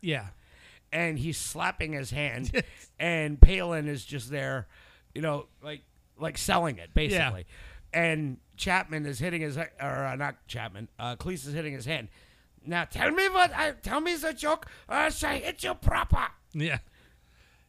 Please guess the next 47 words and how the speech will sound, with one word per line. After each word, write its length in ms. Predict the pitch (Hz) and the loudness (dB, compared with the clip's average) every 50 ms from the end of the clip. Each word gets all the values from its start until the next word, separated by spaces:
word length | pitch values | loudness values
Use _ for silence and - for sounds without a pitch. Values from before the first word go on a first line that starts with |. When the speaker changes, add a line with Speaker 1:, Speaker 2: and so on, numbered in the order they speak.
| _ _ - | _ _ -6
Speaker 1:
Yeah, 200 | 208 190 175 175 | -2 -2 -2 -2
Cleese, 440 | - - - 294 370 359 - - 165 165 - _ - | -4 -2 0 2 2 2 2 0 -6 -10 -12 _ -2
and 180 | 208 214 208 | -2 0 -2
Cleese 340 | - - 269 349 349 - - | -2 -2 0 0 0 -2 -2
never 560 | 202 190 196 226 240 220 254 254 240 220 180 - _ _ _ _ _ _ _ - - - _ _ - - - - - _ - - | -4 -2 -2 -2 -2 -2 -4 -4 -4 -4 -8 -12 _ _ _ _ _ _ _ -20 -20 -20 _ _ -20 -20 -20 -20 -20 _ 8 8
played 240 | - 202 202 190 160 | 8 8 8 2 2
the 80 | 175 143 | 2 2
ha-ha 480 | 135 175 180 175 143 156 170 165 156 | 4 6 4 4 4 4 4 4 2
funny 360 | 139 - - 175 170 156 139 | 2 -2 -2 0 2 2 0
guy. 340 | 120 120 110 101 95 95 92 - - - - - - - - - - | 0 -2 -6 -8 -10 -12 -12 -12 -6 -2 -2 -2 -2 -2 -8 -6 -2
Speaker 2:
No, 240 | - 214 247 214 147 | 0 2 2 2 2
Cleese 300 | - - 214 277 247 - | 2 0 -2 0 -2 -2
was 100 | 320 277 | -2 -4
a 40 | 190 | -2
great 240 | - 175 196 220 - | -2 -2 -2 -2 -4
straight 280 | - - 170 170 - - - | -6 -6 -6 -6 -6 -8 -14
man. 120 | - 65 - - - | -16 -16 -12 -6 -2
Speaker 1:
Yeah, 280 | 190 175 147 117 110 110 - - | -2 0 0 -2 -4 -8 -8 -6
I 100 | 147 156 | -4 -2
mean, 420 | 160 170 165 165 160 151 147 135 - - _ _ _ _ - - _ _ _ _ _ _ _ _ _ _ _ - _ _ - - - - | 0 0 0 0 0 0 -2 -4 -6 -10 _ _ _ _ -20 -20 _ _ _ _ _ _ _ _ _ _ _ -20 _ _ -20 -20 -10 -4
if, 260 | 185 175 160 147 147 | 0 0 0 0 0
if 200 | 185 185 170 147 | -4 -4 -4 -2
they 120 | 151 180 180 | 0 0 2
wanted, 300 | 190 233 247 254 214 214 | 2 2 2 2 2 2
like, 160 | 214 185 - | 0 2 2
the 100 | 190 160 | 2 2
ha-ha 340 | 156 185 196 170 180 180 151 | 4 4 4 4 4 2 2
funny, 240 | - - 170 156 | 0 0 0 2
that 140 | 156 190 247 | 2 2 0
was 100 | 247 208 | 0 0
always 240 | 269 269 277 226 - | 2 2 2 0 0
seemed 200 | - - 220 214 | -2 -4 -4 -4
to 40 | 202 | -2
be, 160 | 190 175 156 | -2 -2 -2
like, 160 | 147 147 - | -2 0 2
Terry 260 | - - 170 180 165 | 4 4 4 4 0
Jones 420 | 151 120 131 147 147 151 147 135 117 | 0 0 0 0 0 0 0 0 -2
would, 180 | 127 123 120 131 | -4 -4 -2 -4
like, 200 | 131 127 120 107 - - | -4 -4 -6 -8 -8 -4
play 160 | - 147 160 | 0 2 4
Speaker 2:
Yeah. 140 | 170 170 165 | 4 4 4
Speaker 1:
the, 60 | 147 139 | 2 -2
with 140 | 127 160 151 | -4 -4 -4
a 80 | 139 120 | -4 -6
really 340 | 123 143 180 208 190 156 | -4 -4 -2 0 0 0
wacky 480 | 135 120 117 127 143 151 143 - 143 117 | 0 0 -2 -2 -2 -2 -2 -4 -8 -10
characters. 640 | - 127 120 110 110 104 - 104 90 87 - - | -10 -10 -10 -10 -12 -14 -16 -18 -20 -20 -20 -20